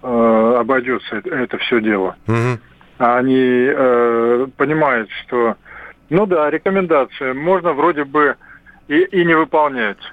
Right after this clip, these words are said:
Speaker 1: но у государства достаточно много рычагов такого давления на производителей, продавцов,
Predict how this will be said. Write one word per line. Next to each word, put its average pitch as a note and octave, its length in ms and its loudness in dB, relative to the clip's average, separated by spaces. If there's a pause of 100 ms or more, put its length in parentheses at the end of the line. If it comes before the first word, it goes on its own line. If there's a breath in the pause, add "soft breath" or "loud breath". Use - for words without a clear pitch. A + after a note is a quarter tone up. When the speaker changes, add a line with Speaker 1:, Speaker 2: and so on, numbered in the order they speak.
Speaker 1:
но C#3+ 400 0
у C3+ 60 -4
государства C#3 880 -2
достаточно C#3 640 -4
много A#2+ 680 0
рычагов C#3 680 -2 (420)
такого A#2 300 -4
давления C3 1000 -2 (220)
на B2 400 0 (1000 loud breath)
производителей, E3+ 760 -2
продавцов, E3+ 800 -2